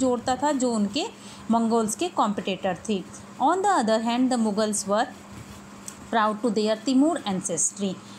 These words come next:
और दूसरी तरफ मुग़लों को अपने तिमूर जो उनके पूर्वज थे उनके ऊपर भी प्राउड था। Not least all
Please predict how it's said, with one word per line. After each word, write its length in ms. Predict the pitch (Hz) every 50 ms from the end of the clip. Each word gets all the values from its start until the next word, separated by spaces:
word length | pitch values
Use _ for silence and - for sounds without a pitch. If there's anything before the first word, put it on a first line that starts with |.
| - - 220
और 80 | 214 196
दूसरी 340 | 196 240 233 - 247 294 285 285
तरफ 240 | 294 277 285 277 285
मुग़लों 320 | 240 214 202 208 220 220 214
को 120 | 214 220 214 - 202
अपने 280 | 196 - 220 220 247 247 - - -
तिमूर 460 | 254 233 226 226 240 247 262 277 269
जो 100 | 226 247 240
उनके 240 | 226 214 220 226 214 220
पूर्वज 360 | 208 202 196 208 208 202 - -
थे 80 | 277 269 277 226
उनके 220 | 208 202 208 214
ऊपर 240 | 196 190 - 185 175
भी 120 | 208 277 - -
प्राउड 300 | - 208 175 170 170 170 - -
था। 160 | 180 165 160 - - - - - - -
Not 320 | 220 262 302 330 349 330 320
least 340 | 311 339 359 370 - - - - 254 254
all 280 | 269 277 294 294 277